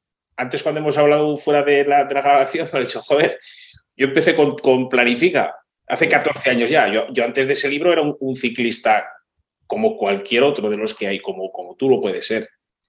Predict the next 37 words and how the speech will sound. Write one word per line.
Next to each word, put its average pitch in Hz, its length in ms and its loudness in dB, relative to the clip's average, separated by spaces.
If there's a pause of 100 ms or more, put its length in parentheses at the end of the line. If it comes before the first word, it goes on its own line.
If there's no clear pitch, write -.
(140)
Entonces, 120 420 -8 (180)
la 107 200 -4
motivación 113 580 0
era 139 140 2
ci-, - 140 -10 (120)
cien 135 260 -6
por 110 120 -4
mil. 123 340 -4 (1000)
Podía 104 180 -2
hacer 123 180 -2
un 127 120 -4
reto, 139 640 0 (240)
los - 180 -4
que - 160 -6
me 113 120 -4
pusieras 139 420 0
por 123 100 0
delante 123 260 0
en 110 80 0
bicicleta. 107 540 -8 (560)
Pero - 120 -6
la 196 120 -4
percepción 120 360 -2
nuestra 147 360 2
como 127 160 -2
entrenadores 120 880 -2
supongo 127 560 0
que 107 140 -2
es, - 460 -8
que 104 100 -6
es 101 80 -4
distinta. 98 340 -8
Yo 95 80 -6
el 110 40 -6
ejemplo 127 300 -4
que 123 120 -2
pongo, 143 500 0